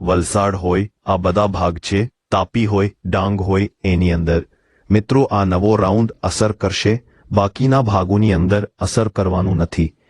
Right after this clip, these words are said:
હમણાં મિત્રો આપણે મોડલની અંદર બતાવીએ કે કયા કયા exactly ભાગ હશે કે જેની અંદર આ નવા રાઉન્ડને કારણે મિત્રો વરસાદ પડશે. એ પણ મિત્રો જાણવાના છીએ.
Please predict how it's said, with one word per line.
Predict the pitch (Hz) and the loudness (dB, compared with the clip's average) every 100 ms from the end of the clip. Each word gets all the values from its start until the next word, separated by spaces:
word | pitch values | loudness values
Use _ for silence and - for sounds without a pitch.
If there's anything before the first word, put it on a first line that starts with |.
| _ - | _ -4
હમણાં | 104 107 139 120 | 0 2 2 0
મિત્રો | 98 - 117 - 95 | -2 0 0 0 -2
આપણે | 95 110 107 87 | 0 0 0 0
મોડલની | 90 98 101 107 101 | 0 0 2 0 0
અંદર | 90 87 98 | 0 2 0
બતાવીએ | 90 87 85 85 98 113 - _ _ | -2 -2 -2 0 0 0 -4 _ _
કે | 110 98 - | -2 -2 -2
કયા | 98 107 113 | 0 0 0
કયા | 113 110 117 107 | 0 0 0 -2
exactly | 92 101 98 - 110 95 | -4 -2 -2 -2 -2 -2
ભાગ | 90 87 95 87 | 0 -2 -2 -4
હશે | 87 107 123 - _ - | -2 -2 -2 -6 _ -4
કે | 110 | -2
જેની | 98 110 123 117 | 0 2 2 2
અંદર | 104 113 117 101 | 2 0 -2 0
આ | 98 | 0
નવા | 90 101 101 | 2 2 0
રાઉન્ડને | 90 90 98 101 - | 0 0 2 0 0
કારણે | 85 82 101 120 _ - 92 | -2 0 -2 -4 _ -4 -2
મિત્રો | - 117 127 95 | 0 0 0 0
વરસાદ | 87 - 101 101 - | -2 0 -2 -2 -4
પડશે. | 90 - 95 - - 92 | -4 0 -2 -2 -4 -4
એ | |
પણ | - 85 80 - _ | -2 -2 -4 -8 _
મિત્રો | 92 113 - 156 127 | -2 0 2 2 2
જાણવાના | 104 98 101 110 135 131 | 2 0 0 0 0 -2
છીએ. | - 95 | -4 -2